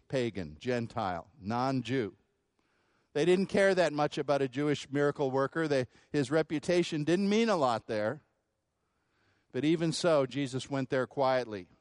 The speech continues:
Mark chapter seven twenty-four, in fact, says he went in secret so people wouldn't gather around and, and disturb them. Well, our author Matthew is one hundred percent Jewish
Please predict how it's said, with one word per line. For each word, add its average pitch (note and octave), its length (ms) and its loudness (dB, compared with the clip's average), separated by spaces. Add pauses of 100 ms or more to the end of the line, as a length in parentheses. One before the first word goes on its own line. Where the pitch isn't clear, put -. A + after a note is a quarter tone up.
(320)
Mark A2+ 300 -2
chapter C3 340 -2
seven B2 360 -2
twenty-four, B2+ 600 -4
in A2+ 80 -6
fact, A2+ 280 -4
says A#2 320 -6 (320)
he C3 140 -4
went C3+ 240 0
in B2 140 0
secret D#3 480 -2 (1160)
so - 180 -8
people B2+ 380 -4
wouldn't B2 440 -4 (240)
gather A#2+ 340 0
around A2+ 540 0
and, F#2+ 220 -6 (280)
and G#2 140 -6
disturb A2 480 -4
them. E2+ 100 -16 (320)
Well, F3+ 280 2 (360)
our B3 240 2
author A#3 360 4
Matthew F3+ 540 0
is C#3 140 -4
one D#3 220 0
hundred E3+ 320 -2
percent D#3 460 -4
Jewish C3+ 600 -2